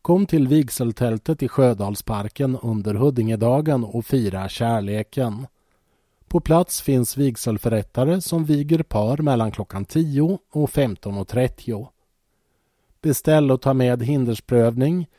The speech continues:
giltig legitimation och två vittnen över arton år. Är någon av er folkbokförd i Huddinge kommun är det gratis, annars kostar det femhundra kronor.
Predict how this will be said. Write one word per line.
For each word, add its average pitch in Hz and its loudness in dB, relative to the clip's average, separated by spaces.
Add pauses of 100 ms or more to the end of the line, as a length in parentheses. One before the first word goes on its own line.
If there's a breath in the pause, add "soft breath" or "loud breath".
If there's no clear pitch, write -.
(140)
giltig 131 2
legitimation 123 0
och - -4
två 120 2
vittnen 127 0
över 113 2
arton 127 -2
år. 131 0 (760)
Är 151 4
någon 151 6
av 143 6
er 135 6
folkbokförd 147 0
i 123 2
Huddinge 117 2
kommun 135 0
är 117 -2
det 110 0
gratis, 113 -2 (280)
annars 156 0
kostar 127 0
det 117 -2
femhundra 110 -2
kronor. 135 0